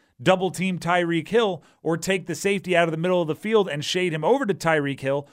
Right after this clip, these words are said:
without making it a field day across the middle for Travis Kelce. You can't, uh, uh, take away Travis Kelce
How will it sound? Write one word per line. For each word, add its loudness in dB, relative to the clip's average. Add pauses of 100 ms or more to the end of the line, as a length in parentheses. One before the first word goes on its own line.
(180)
without 2
making -4
it -2
a -2
field -6
day 2
across 2
the -6
middle 4
for -4
Travis -2
Kelce. -4 (340)
You -2
can't, -2 (260)
uh, -6
uh, -2
take -2
away 2
Travis 0
Kelce -2